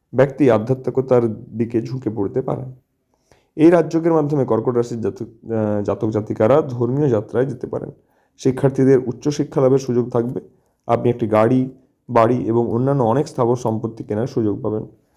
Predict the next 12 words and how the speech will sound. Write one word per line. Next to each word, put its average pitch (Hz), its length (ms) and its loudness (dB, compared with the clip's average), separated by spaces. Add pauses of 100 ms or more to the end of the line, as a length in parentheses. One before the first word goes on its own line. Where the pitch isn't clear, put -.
(200)
কাজে 123 180 2
সাফল্য 135 420 2
পেতে 139 300 0
সফল, 127 580 -4
সক্ষম 131 440 -2
হবেন। 117 340 -2 (600)
ভাগ্যের 156 300 2
পূর্ণ 151 300 2
সমর্থন 120 480 0
পেতে 107 200 0
সক্ষম 123 380 -8
হবেন। 139 260 -10